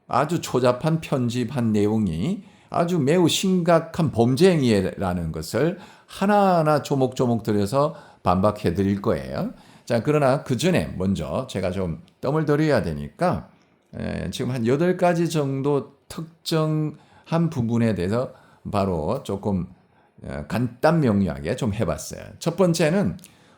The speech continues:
오점오에서 칠짜리 반려함이, 이거는 네이버나 구글 찾아보시면 반려함이 모르스 경도가 오점오에 칠입니다. 그럼 평균이 육이죠. 아니, 그러니까 평균 한 육 정도 되는 반려함이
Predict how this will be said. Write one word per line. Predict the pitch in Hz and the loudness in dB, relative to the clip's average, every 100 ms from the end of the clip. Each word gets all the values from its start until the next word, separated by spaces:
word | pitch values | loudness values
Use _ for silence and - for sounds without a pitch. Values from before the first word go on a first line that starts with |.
| _ | _
오점오에서 | 90 127 143 208 214 156 131 135 175 - | 2 2 2 2 4 4 4 2 -2 -4
칠짜리 | - 196 190 175 147 175 180 | 2 2 4 2 4 2 -2
반려함이, | 117 98 92 76 80 80 - | -2 0 -2 -2 -6 -8 -4
이거는 | 139 170 120 - _ _ _ 123 | -2 -2 -6 -12 _ _ _ -2
네이버나 | 123 151 165 156 - | 2 2 2 -2 -2
구글 | 143 147 | -2 -2
찾아보시면 | 143 151 147 123 110 - 113 69 - - _ _ _ _ | -4 -4 -4 -2 -4 -4 -6 -6 -8 -12 _ _ _ _
반려함이 | 113 123 147 143 139 175 170 - _ | 0 2 2 2 2 -2 -4 -10 _
모르스 | 107 127 156 120 | -2 0 0 0
경도가 | 107 98 101 101 127 | 2 2 0 0 0
오점오에 | 101 107 131 110 | 0 -2 0 -2
칠입니다. | 85 - 98 62 | -2 -4 -4 -4
그럼 | 92 107 | -4 -4
평균이 | - 131 131 143 101 | -2 -2 0 2 2
육이죠. | 110 127 113 - 50 55 160 - _ - - - - | 0 0 -4 -6 -12 -12 -14 -16 _ -20 -20 -20 -10
아니, | 127 143 | -6 -2
그러니까 | 131 - | -2 0
평균 | 170 170 190 101 - - _ | 2 4 4 2 -4 -20 _
한 | 160 135 | -4 0
육 | 131 165 - | 2 0 4
정도 | 202 196 190 185 | 4 6 6 4
되는 | 151 135 131 151 165 170 - | 4 2 0 0 0 0 -2
반려함이 | 98 95 104 90 76 156 | -2 0 0 -2 -4 -6